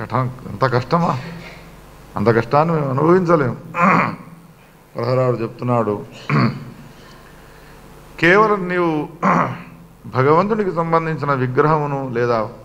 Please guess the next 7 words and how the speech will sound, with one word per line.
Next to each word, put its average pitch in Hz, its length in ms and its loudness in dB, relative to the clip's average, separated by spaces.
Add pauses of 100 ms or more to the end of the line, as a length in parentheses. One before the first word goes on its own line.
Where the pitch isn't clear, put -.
(220)
చిత్రపటాన్ని 143 680 -2
పెట్టుకొని 127 480 -4 (260)
దాని 107 160 -4
యొక్క 104 180 -10
స్వరూపాన్ని 156 640 0
చింతిస్తూ 127 460 -8
ఉండు" 110 240 -6